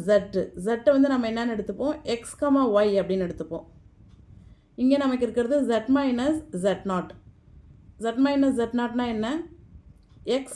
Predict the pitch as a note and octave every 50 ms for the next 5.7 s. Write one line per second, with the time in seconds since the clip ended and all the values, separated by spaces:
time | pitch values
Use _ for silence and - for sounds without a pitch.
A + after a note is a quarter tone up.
0 | - D4 D4 C#4+ C#4 C4 B3 A#3 A3 G#3 F#3 F3 F3 G3+ A3 A3+ A3+ G#3 A3 B3+
1 | D#4 D#4+ - - - - - - - - - - - - - A3 A3 G#3+ G#3+ G#3+
2 | - - F3+ F#3+ G3+ A3 C#4 D#4 D#4+ - - - _ _ - - - - - -
3 | - F#3+ A3 A3+ A#3+ C4 C4+ C4+ C4 A#3 G#3 G3 G3 G#3 G#3 G3 E3+ F3 F#3 F3+
4 | F3 E3+ E3 D#3+ - - F#3+ F#3+ G#3+ A3+ G#3 F#3+ F3+ E3+ E3 D#3 D#3 D#3 - -
5 | - - - - - - - - - - - F#3+ A3 G#3+